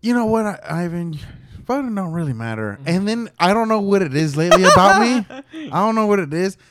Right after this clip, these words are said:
Speaker 1: Somebody tells me something, and I already wanna tell them the opposite. So, like, I, it's just like, I wanna just contra-
Speaker 2: Confrontation.
Speaker 1: yeah,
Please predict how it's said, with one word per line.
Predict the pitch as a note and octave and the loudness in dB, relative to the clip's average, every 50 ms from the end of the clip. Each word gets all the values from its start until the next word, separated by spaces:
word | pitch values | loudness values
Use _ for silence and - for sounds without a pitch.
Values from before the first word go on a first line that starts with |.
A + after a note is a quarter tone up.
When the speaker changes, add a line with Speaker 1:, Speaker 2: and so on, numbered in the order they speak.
| _ _ | _ _
Speaker 1:
Somebody | - - G#3 A#3 C4 B3+ A3+ | -8 -4 -4 -2 -2 -2 0
tells | - - G#3 G#3+ A3+ | 2 2 2 2 0
me | A3+ | -4
something, | G3 - A3+ A3+ G#3 A#3 A3 - | -4 -4 -6 -6 -6 -8 -10 -6
and | - C#3 C#3+ | -4 -2 -2
I | D#3 F3+ | 0 2
already | F#3+ G3 G3 G3 F#3+ | 2 2 2 0 -2
wanna | E3 E3+ F3 F3 D#3 | -2 -2 -2 -4 -4
tell | - - F#3+ | -2 -2 -2
them | G3 G3 F#3+ | -2 -2 -2
the | D#3 C#3+ | -2 -2
opposite. | B2 C3 C#3 C3+ - A#2+ - - G#2 F#2+ - _ - C#3 - - - - - | 0 0 0 0 0 -4 -4 -4 -12 -12 -12 _ -20 -20 -20 -20 -18 -14 -10
So, | F#3+ F#3+ | -6 -4
like, | F3+ F3 E3+ E3 C#3+ - | -4 -2 -4 -4 -6 -8
I, | - D3 E3+ F#3+ E3+ - | -6 -4 -4 -4 -4 -4
it's | - F#3 E3 - | -6 -6 -6 -6
just | G#3 G3 F3+ | -10 -8 -6
like, | G#3 G3 F3 | -6 -6 -4
I | F3 F3 F3 | -4 -6 -6
wanna | F3 F#3 G3 G#3+ A3 G#3+ G#3 F#3+ E3+ | -6 -6 -8 -8 -8 -6 -6 -6 -8
just | D3+ D#3+ D#3+ C#3 | -8 -10 -12 -12
contra- | - D3+ C#3 - F3+ | -12 -14 -12 -8 -6
Speaker 2:
Confrontation. | G3+ G3+ D3+ D3 E3 E3 C3+ B2 G#2 G2+ - A2 A#2 | -6 -6 -6 -8 -10 -12 -12 -14 -16 -20 -20 -14 -10
Speaker 1:
yeah, | D#3+ F#3+ G#3 | -6 -6 -4